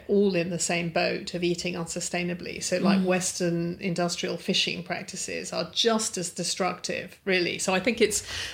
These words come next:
Speaker 1: there's always been something a bit one-sided about the way the Chinese are singled out for environmentally destructive eating when, look at eel, which is still served in fashionable European restaurants, and
Speaker 2: Mm.
Speaker 1: that's critically endangered,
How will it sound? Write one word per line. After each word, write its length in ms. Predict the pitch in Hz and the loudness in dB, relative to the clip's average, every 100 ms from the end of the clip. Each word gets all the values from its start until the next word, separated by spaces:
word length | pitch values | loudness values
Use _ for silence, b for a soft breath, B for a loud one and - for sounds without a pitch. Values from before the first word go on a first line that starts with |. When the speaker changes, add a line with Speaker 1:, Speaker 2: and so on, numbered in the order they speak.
| - | 4
Speaker 1:
there's 160 | 190 | 6
always 240 | 233 240 - | 8 6 6
been 160 | 214 | 4
something 500 | - 180 180 - 190 | 6 4 4 4 6
a 60 | 175 | 6
bit 200 | 190 202 | 4 4
one-sided 680 | 202 190 - 202 180 180 170 | 4 4 4 4 4 2 2
about 260 | 165 170 | 2 2
the 60 | 185 | 4
way 140 | 175 | 2
the 100 | 170 | 2
Chinese 480 | 175 - 180 175 170 | 2 2 4 4 2
are 40 | 175 | 4
singled 500 | - 208 185 175 170 | 4 6 6 4 4
out 360 | 165 156 - | 2 0 -4
for 140 | - 180 | -4 -2
environmentally 640 | 165 170 170 180 180 175 | 4 4 4 -2 -2 -2
destructive 540 | 175 - 185 180 - | 0 0 0 0 0
eating 520 | 175 175 - 175 170 175 | 0 0 0 -2 0 2
when, 420 | 170 170 160 165 B B B B B _ | 2 2 0 -4 B B B B B _
look 200 | 190 175 | -2 -2
at 180 | - - | -2 -2
eel, 400 | 202 185 175 170 | 2 2 2 -2
which 260 | 175 - - | -4 -4 -4
is 80 | 175 | -2
still 320 | - 180 180 | 0 -2 -2
served 440 | - 180 175 - | 0 0 -2 -4
in 320 | 180 180 185 190 | -8 -6 -8 -6
fashionable 460 | 185 175 - 180 | -2 -2 -2 -4
European 480 | 175 175 175 175 180 | -2 -2 -2 -4 -4
restaurants, 480 | 170 170 - 226 226 | -4 -4 -2 6 8
and 80 | 208 | 8
Speaker 2:
Mm. 40 | |
Speaker 1:
that's 260 | 190 202 - | 4 0 -6
critically 420 | - 190 220 214 | -4 -2 -2 -2
endangered, 540 | 226 311 370 - - | 0 2 2 2 0